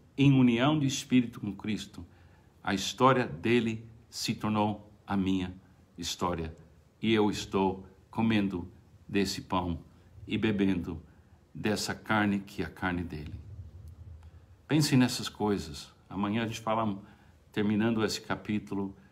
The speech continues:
é muita coisa linda, muita coisa importante. Pense nessas coisas. A sua narrativa é Jesus?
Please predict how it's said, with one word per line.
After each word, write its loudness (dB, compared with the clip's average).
é -6
muita 2
coisa -2
linda, -2
muita 0
coisa -4
importante. -12
Pense -2
nessas -4
coisas. -12
A -14
sua 0
narrativa -4
é -8
Jesus? -6